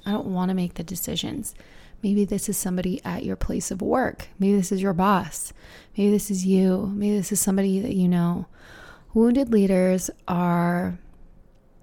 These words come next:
it's an interesting thing because I actually think that they create a lot of problems,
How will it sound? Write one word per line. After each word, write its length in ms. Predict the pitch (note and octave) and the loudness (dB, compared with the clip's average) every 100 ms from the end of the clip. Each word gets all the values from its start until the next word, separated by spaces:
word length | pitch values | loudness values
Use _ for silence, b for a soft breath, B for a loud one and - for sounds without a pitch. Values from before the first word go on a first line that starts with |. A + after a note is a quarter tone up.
| - _ _ _ _ _ - | -20 _ _ _ _ _ -6
it's 140 | A#3 | -4
an 80 | - | -2
interesting 500 | - A3 B3 - F#3 | -2 -2 0 2 2
thing 380 | D#3+ F#3 E3+ F3+ | 2 0 0 0
because 260 | F#3+ G3 - | -2 -4 -2
I 160 | G3+ A3 | -2 -2
actually 240 | - C4+ | -2 -2
think 220 | G3+ F3 | 0 -2
that 80 | F#3+ | -2
they 100 | G3 | -4
create 340 | F3+ F#3+ F#3 | -4 -2 0
a 60 | G3 | 0
lot 180 | F3+ F3 | -2 -2
of 120 | F3 | -2
problems, 640 | E3+ E3+ F3+ A3+ C#4+ - | -2 0 2 2 0 -4